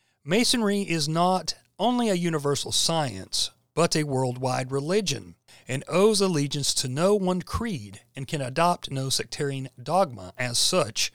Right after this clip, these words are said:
without ceasing thereby to be Masonic. Drawn from the Kabbalah and taking the Jewish or Christian verbiage or symbols, it but discerns in them universal truths, which it recognizes in all other religions.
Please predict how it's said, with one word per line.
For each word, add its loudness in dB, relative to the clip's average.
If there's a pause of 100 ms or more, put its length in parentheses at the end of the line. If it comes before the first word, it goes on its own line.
(380)
without 4
ceasing 2
thereby 2
to -6
be -4
Masonic. 0 (680)
Drawn 4
from -4
the 2
Kabbalah 4
and -4
taking -2
the -2
Jewish 0
or -4
Christian -4
verbiage -2
or -2
symbols, 0 (340)
it -4
but 6
discerns 2
in 2
them -4
universal -4
truths, -2 (320)
which 0
it -2
recognizes 0
in -6
all 0
other -4
religions. -4